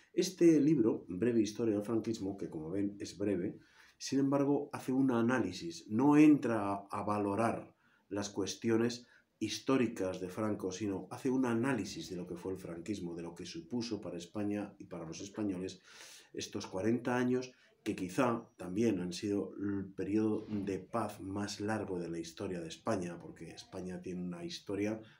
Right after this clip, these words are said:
convulsa, fantástica, fabulosa, pero convulsa, y, y eso lo sabemos todos los que estamos o nos acercamos a querer conocer la historia de España. Fernando Paz,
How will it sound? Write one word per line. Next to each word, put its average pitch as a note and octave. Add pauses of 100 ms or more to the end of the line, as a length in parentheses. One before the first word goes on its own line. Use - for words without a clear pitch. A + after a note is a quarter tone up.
(140)
convulsa, G#2
fantástica, A2+
fabulosa, G#2
pero D2+
convulsa, A2+ (520)
y, G2+
y G2
eso G2
lo A2
sabemos E2+
todos F2+
los F2
que F2
estamos F#2+ (120)
o G#2
nos E2+
acercamos F2 (340)
a F2
querer F2+
conocer F2
la E2+
historia E2+
de E2
España. D#2+ (400)
Fernando G#2+
Paz, C3+